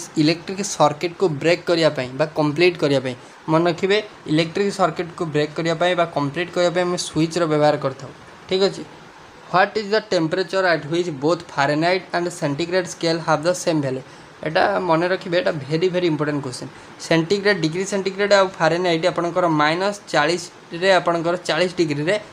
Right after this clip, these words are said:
same, ଠିକ୍ ଅଛି, ମାଇନସ୍ ଚାଳିଶ degree। "Acceleration acts always in the direction of," ତ ଆକ୍ସେଲରେସନ୍ଟା ଅଲୱେଜ୍ କେଉଁ ଡିରେକ୍ସନ୍ରେ ଆପଣଙ୍କର ଆକ୍ଟ, ଆ, ମାନେ ଆକ୍ଟ କରେ, ଠିକ୍ ଅଛି?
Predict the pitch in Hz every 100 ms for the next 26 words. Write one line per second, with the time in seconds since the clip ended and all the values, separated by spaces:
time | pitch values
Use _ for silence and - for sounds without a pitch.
0 | - - 156 123 - - - 190 196 151
1 | 143 156 175 - 139 131 135 135 - -
2 | - - - - - - 160 156 214 214
3 | 208 220 202 - 233 220 - 156 156 170
4 | 196 202 - 170 175 180 143 143 143 160
5 | 147 - - - - - - - 170 160
6 | 156 214 220 196 160 156 131 156 180 -
7 | - - 160 190 214 220 220 202 214 220
8 | 185 175 165 190 180 175 165 160 170 180
9 | - 139 - - - 156 175 190 - 170
10 | 156 - 131 120 - - - 196 165